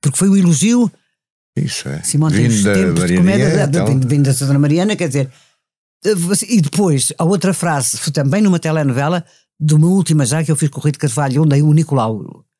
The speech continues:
Speaker 1: Eu sempre tratei por João Nicolau, nunca tratei por Nico. Passou por mim e disse-me assim: "Olha, assim, há uma coisa, tu não sabes a atriz que és." E eu disse: "Eu faço aquilo, o melhor que eu sei, o melhor que eu posso."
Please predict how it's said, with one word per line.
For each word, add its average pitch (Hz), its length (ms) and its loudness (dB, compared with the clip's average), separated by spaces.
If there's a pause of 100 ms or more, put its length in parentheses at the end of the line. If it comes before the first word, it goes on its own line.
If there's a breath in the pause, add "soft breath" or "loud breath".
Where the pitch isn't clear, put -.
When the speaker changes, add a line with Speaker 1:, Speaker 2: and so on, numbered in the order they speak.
(180)
Speaker 1:
Eu 113 60 -8
sempre 143 180 -2
tratei 143 220 -4
por 123 60 -8
João 139 120 0
Nicolau, 139 320 0
nunca 127 180 0
tratei 139 140 -2
por 113 160 -8
Nico. 113 240 -4 (640)
Passou 175 260 0
por 151 140 -2
mim 175 80 4
e 165 40 2
disse-me 147 140 -2
assim: 147 200 0
"Olha, 120 400 -2 (560)
assim, - 80 -2
há 127 240 0
uma 147 100 2
coisa, 143 220 -2
tu 180 100 -2
não 175 100 2
sabes 143 240 -2
a 139 60 0
atriz 127 220 -4
que 95 140 -8
és." 78 220 -12 (800)
E 196 40 2
eu 180 60 4
disse: 147 300 0 (960)
"Eu 160 40 2
faço 180 300 0
aquilo, 180 200 0 (160)
o 185 80 4
melhor 170 240 4
que - 80 -2
eu 175 60 2
sei, 185 160 0
o 180 40 2
melhor 175 160 4
que - 80 -8
eu 175 80 -2
posso." 165 360 -4